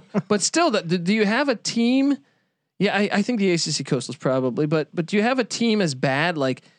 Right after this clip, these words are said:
Speaker 2: we don't, Vanderbilt is probably the worst Power Five team this year.
Speaker 1: It's
Speaker 2: Them or
Speaker 1: worse than any
Speaker 2: Kansas.
Speaker 1: team in the A C C
Speaker 2: Yeah.
Speaker 1: Coastal.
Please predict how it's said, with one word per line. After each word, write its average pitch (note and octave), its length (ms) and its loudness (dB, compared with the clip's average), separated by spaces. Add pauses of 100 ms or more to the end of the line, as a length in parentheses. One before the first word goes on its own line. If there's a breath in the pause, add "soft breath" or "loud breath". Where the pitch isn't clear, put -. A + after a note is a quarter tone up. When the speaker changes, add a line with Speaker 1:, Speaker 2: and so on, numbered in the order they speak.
(240 soft breath)
Speaker 2:
we E3+ 220 4
don't, D#4+ 260 0
Vanderbilt B3+ 640 2
is F3 280 0
probably G3+ 380 2
the E3 100 2
worst D#3+ 240 2
Power D#3 220 2
Five D3+ 220 0
team C#3 200 -2
this B2 200 -2
year. C3 100 2
Speaker 1:
It's B2+ 80 2
Speaker 2:
Them D3+ 120 2
or D#3 60 2
Speaker 1:
worse D3+ 80 2
than D3+ 180 2
any - 40 2
Speaker 2:
Kansas. C3 240 0
Speaker 1:
team A#2 200 2
in G#2 60 2
the G#2 80 2
A F#2+ 220 0
C E3+ 60 2 (100)
C G2+ 100 -6
Speaker 2:
Yeah. F#2 40 -12
Speaker 1:
Coastal. F2+ 400 -4